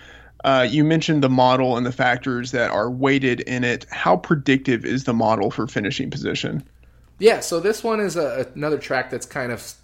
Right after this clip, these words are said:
Speaker 2: s-, uh, s-, predictive, but not, like, super predictive. Um, we see that at some of the mile and a halfs, you know, they, it, depending a lot on, like, tire wear or,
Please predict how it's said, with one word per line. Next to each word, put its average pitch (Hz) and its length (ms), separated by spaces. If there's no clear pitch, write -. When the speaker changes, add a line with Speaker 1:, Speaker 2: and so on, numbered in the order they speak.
Speaker 2:
s-, - 360
uh, 107 280
s-, - 440
predictive, 226 640
but 175 80
not, 165 140
like, 131 120
super 135 440
predictive. 135 640
Um, 104 320
we 117 80
see 135 240
that 123 180
at 110 140
some 117 220
of 104 180
the 110 80
mile 110 220
and 110 80
a 101 40
halfs, 110 480
you - 140
know, 104 140
they, 104 180
it, 104 260
depending 110 360
a 101 100
lot 143 220
on, 110 120
like, 104 200
tire 107 260
wear 104 340
or, 98 220